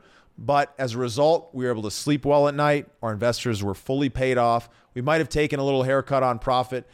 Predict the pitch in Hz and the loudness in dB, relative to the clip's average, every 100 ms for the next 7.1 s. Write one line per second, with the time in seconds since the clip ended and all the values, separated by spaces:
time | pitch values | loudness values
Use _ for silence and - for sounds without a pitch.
0 | _ - 110 139 131 - _ - 127 113 | _ -20 -2 0 0 -4 _ -6 -4 2
1 | 139 131 - 123 120 135 120 - 170 180 | 2 2 -4 -6 -4 -4 -6 0 2 2
2 | 151 113 123 117 113 117 117 107 - 92 | 0 -2 -4 -4 -6 -6 -4 -4 -6 -8
3 | 110 104 101 92 90 87 - - - _ | -6 -6 -6 -8 -8 -10 -12 -20 -20 _
4 | _ - - 139 139 143 131 139 139 147 | _ -14 -4 -4 -2 -2 0 0 0 -4
5 | 135 - _ _ _ _ _ - 127 131 | -6 -12 _ _ _ _ _ -8 -6 -2
6 | 131 135 135 _ _ _ 120 120 120 117 | -4 -4 -10 _ _ _ -4 -2 -2 -4
7 | 120 | -8